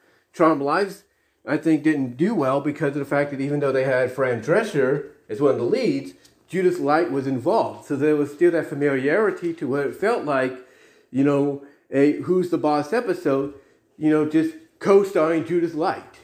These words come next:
if you will, or starring Judith Light's character, Angela.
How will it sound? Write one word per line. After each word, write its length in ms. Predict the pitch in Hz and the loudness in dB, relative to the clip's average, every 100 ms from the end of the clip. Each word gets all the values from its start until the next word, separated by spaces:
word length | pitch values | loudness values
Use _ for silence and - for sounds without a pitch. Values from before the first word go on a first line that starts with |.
| - | -14
if 140 | 131 | -6
you 100 | 147 | -2
will, 120 | 135 | 2
or 280 | 123 123 135 | 2 2 0
starring 480 | 123 - 160 160 151 | -2 2 4 4 0
Judith 240 | 170 147 | -2 -2
Light's 340 | 147 175 165 - | -2 -2 -2 -6
character, 680 | - 131 123 127 120 120 - - | -6 -4 -4 -2 -2 -2 -10 -6
Angela. 500 | - 185 - - - | -2 0 -2 -8 -12